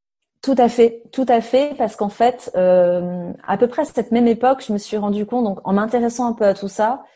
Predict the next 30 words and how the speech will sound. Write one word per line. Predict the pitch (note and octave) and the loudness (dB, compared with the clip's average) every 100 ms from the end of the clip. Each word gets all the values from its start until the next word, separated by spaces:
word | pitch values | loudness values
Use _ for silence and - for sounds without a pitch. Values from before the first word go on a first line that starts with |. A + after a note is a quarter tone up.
| _ _ _ - | _ _ _ 0
euh, | F#3+ F#3 F3+ F#3 | 2 4 2 0
j'ai | F3 G3+ G#3+ G3 | 2 4 6 4
fait | A#3 | 4
des | A#3+ | 2
tests | A#3 C4+ | 4 4
d'intolérance | A#3 A3+ G#3 G#3+ A#3+ A3+ | 2 2 2 2 2 2
alimentaire. | G3+ G3 F#3 F#3 A3 | 0 0 0 0 0
Donc | F#3 F#3+ | -6 -4
en | |
fait, | F#3 C4+ | -2 0
à | F#3+ | 2
l'époque, | G#3+ G#3+ C4 B3 | 2 2 0 0
on | |
m'avait | F#3+ F3 F3 | -4 -2 -2
diagnostiqué | G3+ A3+ A3+ A#3 - G#3 A#3 A#3 A#3+ | 2 2 2 -2 -6 -2 2 2 0
une | F#3 | -4
candidose | G3+ A3+ A3 A#3 G#3+ | -2 0 0 0 0
digestive. | G#3 F#3+ F#3+ - F#3+ A3+ F3 _ _ _ _ _ _ - | -2 -2 -6 -6 -4 -4 -4 _ _ _ _ _ _ -2
Euh, | F#3 F3+ | 2 2
la | F#3+ F#3+ | 2 0
candidose | C4 C4+ B3+ C4 | 2 2 2 0
digestive, | A3+ G#3 G#3 G3+ - C4+ C4+ | 0 0 0 -2 -2 -2 0
elle | F3+ F#3 | 0 2
est | - - _ | 0 -4 _
très | C4+ | -4
souvent | C4 B3+ B3 | -2 -2 0
un | C4+ | 0
petit | A#3 - | -2 -2
peu | B3 | -2
difficile, | A3+ G#3+ A3 - B3+ B3+ F#3+ | -2 -2 -6 -6 -2 0 0